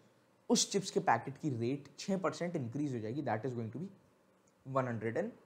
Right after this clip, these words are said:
सिक्स परसेंट। ऐसे महंगाई बढ़ती है and इसीलिए प्रोडक्ट्स की प्राइसेस भी over a period of time बढ़ जाती हैं। आप लोगों ने सुना होगा, your parents or your grandparents, they used to say कि when we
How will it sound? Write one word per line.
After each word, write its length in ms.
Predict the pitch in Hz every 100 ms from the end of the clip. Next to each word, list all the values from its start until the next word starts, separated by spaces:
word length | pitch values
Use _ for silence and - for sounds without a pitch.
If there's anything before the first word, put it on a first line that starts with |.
| - _ -
सिक्स 240 | 123 113
परसेंट। 340 | - 98 101 - - _ _ _ _ _ - - _ _ _ 139
ऐसे 300 | 139 139 147
महंगाई 460 | 143 101 104 147 185 - _ _
बढ़ती 360 | 110 123 127 175
है 140 | 190
and 100 | 214
इसीलिए 380 | 139 139 165 143
प्रोडक्ट्स 500 | 170 131 120 123 -
की 80 | -
प्राइसेस 480 | 160 101 101 - 120
भी 160 | 170 185 - - 170
over 180 | 185 180
a 60 |
period 280 | 175 139 123
of 80 | 117
time 220 | 160 202 - - _ _
बढ़ 240 | 139 160 143
जाती 420 | 120 101 - 104
हैं। 140 | 101 - _ -
आप 160 | 127 156
लोगों 180 | 160
ने 80 | 175
सुना 240 | 170 165 180
होगा, 320 | 165 151 180
your 260 | 147 135
parents 440 | 135 131 127 139 135
or 140 | 135
your 200 | 131 127 127
grandparents, 580 | 120 117 131 131 123 127
they 100 | 131 143
used 220 | 147 143
to 60 | 135
say 220 | 120 117 - - _
कि 120 | 139
when 240 | 127 135 139
we 140 | 131